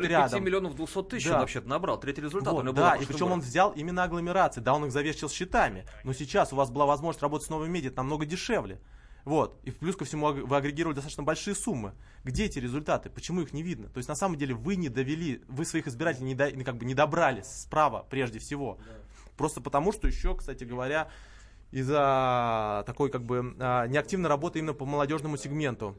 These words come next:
Speaker 2: что самое важное. Вот, по молодежному сегменту, как бы, отработка прошла очень-очень-очень-очень слабо. Вот, внимательно посмотрите, кто пришел на избирательный участок. Средний сегмент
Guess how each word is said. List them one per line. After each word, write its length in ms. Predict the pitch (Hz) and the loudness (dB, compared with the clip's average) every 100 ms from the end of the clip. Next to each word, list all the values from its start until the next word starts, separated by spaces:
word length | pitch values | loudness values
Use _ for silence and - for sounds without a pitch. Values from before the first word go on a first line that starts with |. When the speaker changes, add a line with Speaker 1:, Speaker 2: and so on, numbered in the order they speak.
| - | -16
Speaker 2:
что 200 | - 139 | -8 -4
самое 300 | 127 139 143 | 0 2 4
важное. 460 | 147 117 107 104 113 | 4 0 -2 -12 -8
Вот, 200 | 123 - | -8 -6
по 80 | 139 | -2
молодежному 520 | 143 147 233 214 135 | 0 2 0 -2 -6
сегменту, 460 | 123 127 202 196 | -8 -4 -4 -4
как 140 | 139 123 | -8 -8
бы, 340 | 120 123 117 | -6 -4 -2
отработка 460 | 113 123 127 190 - | -2 -2 -4 -4 -6
прошла 340 | 131 139 185 | -6 -4 -2
очень-очень-очень-очень 1200 | 135 131 - 117 123 143 110 117 131 113 131 131 | -2 -4 -6 -8 -8 -8 -8 -10 -10 -8 -8 -8
слабо. 460 | 120 - 101 92 87 - - - - 123 | -12 -8 -8 -8 -12 -18 -16 -12 -6 -2
Вот, 200 | 131 127 | -2 0
внимательно 320 | 139 175 139 | 0 0 -2
посмотрите, 440 | - 131 131 196 | -6 -6 -4 -6
кто 120 | 127 127 | -8 -8
пришел 200 | - 147 | -6 -6
на 60 | |
избирательный 340 | 104 113 127 104 | -6 -6 -6 -8
участок. 320 | - 113 - | -6 -8 -6
Средний 240 | 143 139 | -6 -6
сегмент 440 | 127 127 143 190 | -6 -8 -6 -6